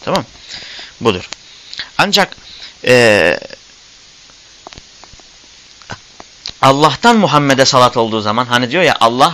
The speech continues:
ve melekleri salat eder. Allah'tan Muhammed'e salatın kastı ne? Bu da Bukhari'nin Ebu, Bukhari'de geçen Ebu Aliye'nin lafı olarak, yani Allah'ın Muhammed'e sal-, salatı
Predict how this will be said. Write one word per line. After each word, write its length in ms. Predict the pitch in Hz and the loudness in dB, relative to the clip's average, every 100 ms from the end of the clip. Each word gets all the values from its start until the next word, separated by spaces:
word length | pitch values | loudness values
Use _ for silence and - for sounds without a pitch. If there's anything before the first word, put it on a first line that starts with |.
| 143 | -4
ve 80 | 123 | -6
melekleri 460 | 120 113 110 113 110 | -2 -2 -2 -2 -2
salat 340 | 110 101 98 | -2 -2 -2
eder. 200 | 92 120 - - - - - - | -6 -12 -16 -20 -20 -20 -16 -2
Allah'tan 480 | 131 135 139 - 196 | 0 2 0 2 0
Muhammed'e 440 | 180 139 139 131 | 0 -2 0 0
salatın 380 | 127 123 117 117 | 0 0 0 -4
kastı 340 | - 113 - 127 | -4 -4 -4 -8
ne? 160 | 151 | -6
Bu 80 | 139 | -2
da 180 | 147 123 | -2 -2
Bukhari'nin 360 | - 143 135 147 | 0 2 2 2
Ebu, 300 | 131 135 - - | 2 2 0 -6
Bukhari'de 580 | 110 - 135 123 120 120 | -10 0 2 2 0 0
geçen 340 | 117 156 185 - - - - - | 0 -4 -6 -12 -20 -20 -10 -2
Ebu 180 | 120 120 | 2 4
Aliye'nin 480 | 131 127 123 127 | 4 2 0 2
lafı 220 | 113 - 113 | 0 2 2
olarak, 360 | 104 160 - | 2 0 -2
yani 220 | 127 123 | -2 0
Allah'ın 420 | - 127 131 135 139 | 2 2 2 0 0
Muhammed'e 500 | 120 123 127 127 143 | -2 0 0 0 0
sal-, 540 | 131 120 - - - | 0 -2 -6 -16 -14
salatı 640 | - - 117 120 - 208 | -8 -2 2 4 2 -4